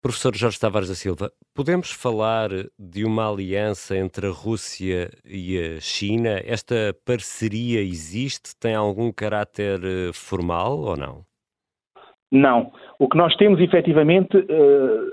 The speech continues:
Speaker 2: aliança não há. Aliás, a, a China não tem alianças com nenhum país no mundo.
Speaker 1: Hum.
Speaker 2: A aliança mais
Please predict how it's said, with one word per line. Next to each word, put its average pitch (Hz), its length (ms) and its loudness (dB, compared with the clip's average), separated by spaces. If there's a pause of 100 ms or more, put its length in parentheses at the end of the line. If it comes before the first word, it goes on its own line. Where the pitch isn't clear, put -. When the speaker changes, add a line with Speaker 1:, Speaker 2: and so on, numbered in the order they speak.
Speaker 2:
aliança 196 400 6
não 180 180 6
há. 101 260 2
Aliás, 147 360 4
a, 156 40 8 (280)
a 147 40 2
China 196 260 4
não 196 160 4
tem 180 300 4
alianças 180 800 4
com 202 140 6
nenhum 180 260 4
país 180 280 4
no 202 100 6
mundo. 165 420 6
Speaker 1:
Hum. 143 200 0 (100)
Speaker 2:
A 147 220 -2
aliança 190 340 6
mais 175 260 2